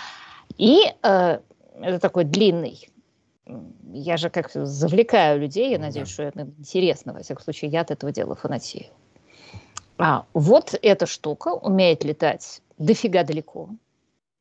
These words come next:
Speaker 1: Другие беспилотники, как правило, летают гораздо ближе, и об этом мы поговорим, почему. Стаями другие беспилотники тоже обычно все-таки летают,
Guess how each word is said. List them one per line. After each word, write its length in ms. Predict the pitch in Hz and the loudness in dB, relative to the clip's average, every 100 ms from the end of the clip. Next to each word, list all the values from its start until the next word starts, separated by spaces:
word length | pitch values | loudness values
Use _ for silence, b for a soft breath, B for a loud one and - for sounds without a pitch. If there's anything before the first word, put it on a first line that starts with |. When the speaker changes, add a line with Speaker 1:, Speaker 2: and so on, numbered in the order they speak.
| _ - | _ -18
Speaker 1:
Другие 520 | 160 202 185 190 202 | -4 -2 -2 -4 -6
беспилотники, 680 | 165 156 180 185 233 208 160 | -6 -6 -4 -4 -4 -6 -4
как 200 | 160 151 | -4 -2
правило, 240 | 180 175 | 2 2
летают 260 | 160 160 156 | 2 0 0
гораздо 400 | 160 156 151 170 | 0 0 0 -2
ближе, 340 | 147 139 - | -2 -4 -2
и 160 | - 220 | 2 4
об 180 | 185 170 | 6 4
этом 200 | 165 151 | 2 -4
мы 60 | 147 | -4
поговорим, 420 | 147 156 143 143 | -6 -4 -6 -8
почему. 440 | - - 139 - 294 _ _ _ _ _ - - | -12 -12 -12 -12 -14 _ _ _ _ _ -20 -10
Стаями 760 | - - 240 180 151 156 214 285 | -10 2 6 6 2 -4 -8 -10
другие 440 | 202 190 208 202 214 | -10 -4 -2 0 0
беспилотники 720 | 196 - 214 208 180 165 180 | 0 -4 -4 -4 -4 -8 -6
тоже 280 | 196 180 175 | 0 2 2
обычно 360 | 160 175 160 | 0 -4 -6
все-таки 320 | 147 160 - 165 | -6 -8 -2 -2
летают, 580 | 160 175 165 156 - | 0 2 2 0 -4